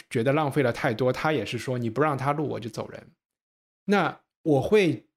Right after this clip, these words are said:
就有一点点觉得这是一个有一点隐喻的东西吧，就是说黑人他要在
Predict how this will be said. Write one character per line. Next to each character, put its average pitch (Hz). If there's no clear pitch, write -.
就 185
有 147
一 190
点 165
点 196
觉 -
得 139
这 185
是 170
一 127
个 135
有 143
一 -
点 156
隐 135
喻 170
的 135
东 120
西 120
吧， 107
就 160
是 147
说 135
黑 170
人 131
他 151
要 156
在 127